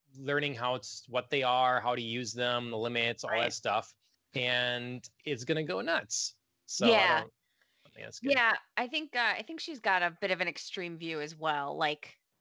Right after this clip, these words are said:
Speaker 2: I, I
Speaker 1: Mm-hmm.
Speaker 2: understand where she's coming from. She obviously hasn't had the best interaction with superheroes, and so,
Speaker 1: Right.
Speaker 2: you know, there's no need to just, like, teach him, like, "Oh, whatever you want, you can just do with your powers." But, uh, like,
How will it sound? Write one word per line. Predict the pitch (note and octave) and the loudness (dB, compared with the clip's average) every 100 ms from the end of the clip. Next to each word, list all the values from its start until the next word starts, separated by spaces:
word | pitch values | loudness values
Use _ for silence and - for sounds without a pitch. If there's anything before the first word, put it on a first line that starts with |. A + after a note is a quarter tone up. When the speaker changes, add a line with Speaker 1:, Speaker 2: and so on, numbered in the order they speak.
| _ - | _ 0
Speaker 2:
I, | A3 A#3 - | 2 2 2
I | G#3+ A3 | 2 4
Speaker 1:
Mm-hmm. | |
Speaker 2:
understand | G3+ G#3 G#3+ G3 F#3 F3+ | 0 -6 -2 0 0 -2
where | F3 E3+ | 0 0
she's | - D#3+ | -2 -10
coming | - E3+ F3+ | -6 -4 -2
from. | G3+ F#3+ | 2 2
She | G3 - | 0 -4
obviously | - D3+ E3+ - E3 | 0 0 -2 -4 -4
hasn't | E3 D#3+ D#3+ | -2 -4 -4
had | E3+ D#3+ D#3+ | -2 0 0
the | D#3+ | -4
best | D3+ D3+ D3+ - - | 0 2 2 -6 -10
interaction | E3+ D#3 D3+ D3 - E3 | -6 -4 -4 -4 -6 -6
with | E3 E3 | -6 -6
superheroes, | F3 E3 F3 E3+ F3 E3+ F3+ - - - - _ | -6 -6 0 4 6 4 2 -4 -14 -20 -20 _
and | F3 D#3+ | -4 -4
so, | - E3+ D#3 D3 D3+ | 0 4 6 6 4
Speaker 1:
Right. | D3 | 2
Speaker 2:
you | E3 | -4
know, | D#3+ D#3+ | -4 0
there's | D#3 D#3+ | 0 -2
no | E3+ E3 D#3+ | 2 4 4
need | D#3+ D#3+ D#3+ D#3+ | 2 -4 -4 -6
to | D#3 | -4
just, | D#3 - | -4 -2
like, | D#3 C#3+ - _ _ _ _ _ - | -2 -2 -8 _ _ _ _ _ 0
teach | F#3+ F#3 | 0 2
him, | E3 D#3+ | 2 2
like, | C#3 D3 - | 0 -2 0
"Oh, | C4+ A#3+ | 4 4
whatever | F#3 F#3+ G#3 A3 | 6 4 4 2
you | G#3+ | 2
want, | A#3 A#3+ F3 | 2 2 0
you | |
can | F3+ | -6
just | E3 E3 | -10 -8
do | E3+ | -8
with | E3 | -6
your | D3+ | -8
powers." | - F#3+ E3+ C#3 C#3+ - - _ _ _ | 0 2 2 -2 -8 -12 -18 _ _ _
But, | B3 G3+ F3 - _ _ _ _ _ _ _ _ _ - | 4 4 2 0 _ _ _ _ _ _ _ _ _ 0
uh, | |
like, | F#3+ F3+ | 2 2